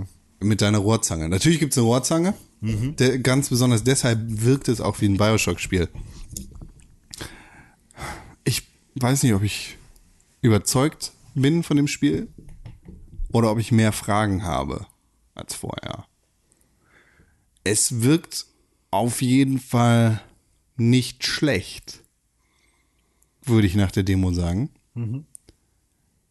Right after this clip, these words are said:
Speaker 1: Es hat mir sogar ein bisschen Spaß gemacht.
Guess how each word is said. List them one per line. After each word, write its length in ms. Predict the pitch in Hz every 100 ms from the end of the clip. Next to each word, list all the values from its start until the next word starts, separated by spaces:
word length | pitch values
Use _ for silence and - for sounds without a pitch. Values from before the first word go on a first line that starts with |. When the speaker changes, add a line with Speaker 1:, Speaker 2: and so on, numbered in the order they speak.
| _
Speaker 1:
Es 560 | 95 110 - - - - _ _ _ _
hat 300 | 110 139 -
mir 160 | 160
sogar 340 | 143 143 139 135
ein 260 | 127 127
bisschen 340 | 117 127 160 160
Spaß 420 | - 151 - -
gemacht. 560 | - - - - -